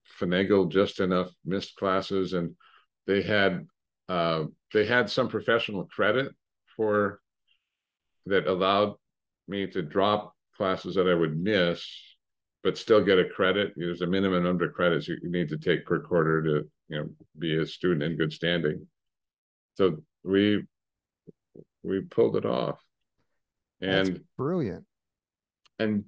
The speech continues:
Speaker 1: then halfway through my third year, that's when I, I'm skipping a little bit of important things.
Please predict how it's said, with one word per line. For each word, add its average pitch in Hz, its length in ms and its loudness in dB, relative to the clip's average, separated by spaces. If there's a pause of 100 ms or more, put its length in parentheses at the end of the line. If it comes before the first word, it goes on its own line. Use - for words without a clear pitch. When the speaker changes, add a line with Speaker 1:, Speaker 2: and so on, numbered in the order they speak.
Speaker 1:
then 127 680 2 (340)
halfway 143 480 0
through 131 240 -6
my 107 200 -2 (120)
third 170 360 0
year, 92 500 0
that's 107 340 -2 (540)
when 107 260 -4
I, 98 220 -2 (1700)
I'm 113 140 -6
skipping 107 420 -4
a 85 60 -4
little 82 240 -4
bit 76 140 0
of 73 100 0
important 69 500 -4
things. - 280 -8